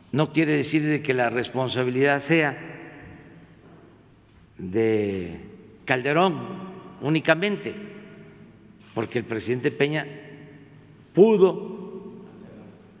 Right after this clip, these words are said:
cancelar la compra. Sí. Entonces, parece que fue un acuerdo,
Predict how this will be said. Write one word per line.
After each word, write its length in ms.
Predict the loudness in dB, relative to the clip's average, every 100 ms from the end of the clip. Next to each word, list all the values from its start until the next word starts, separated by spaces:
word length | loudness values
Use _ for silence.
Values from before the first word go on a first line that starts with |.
| -20 -20 -20 -20 -20 -4
cancelar 600 | -2 -2 -2 2 2 2
la 160 | -6
compra. 480 | -8 -10 -10 -14 -16 -20 -20 -20 -20 -20 -20 -20 -20 -20 -20 -20 -20 -20 -20 -20
Sí. 120 | -20 -20 -20 -20 -20 -20 -20 -16
Entonces, 680 | 0 2 4 2 0 -8 -18 -20 -20 -20 -20 -20 -20 -20 -10
parece 420 | -2 0 2 0 -2
que 160 | -4
fue 160 | -4 -2
un 120 | 0
acuerdo, 540 | 2 4 4 2 -4